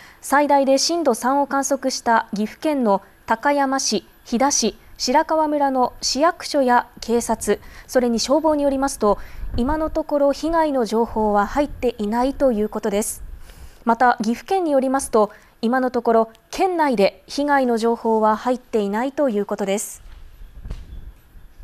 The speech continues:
代わって交通への影響です。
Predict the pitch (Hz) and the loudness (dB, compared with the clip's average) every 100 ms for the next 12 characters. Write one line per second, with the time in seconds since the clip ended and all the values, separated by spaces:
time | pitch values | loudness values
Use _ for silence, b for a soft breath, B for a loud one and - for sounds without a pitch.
0 | - - - - _ b b b 277 302 | -20 -16 -18 -18 _ b b b 0 0
1 | 302 294 294 285 370 - 349 339 339 294 | 2 -2 0 -2 -2 -4 -4 0 0 0
2 | 277 - 226 220 214 196 196 220 - | -4 -4 -6 -4 -6 -2 -2 -4 -8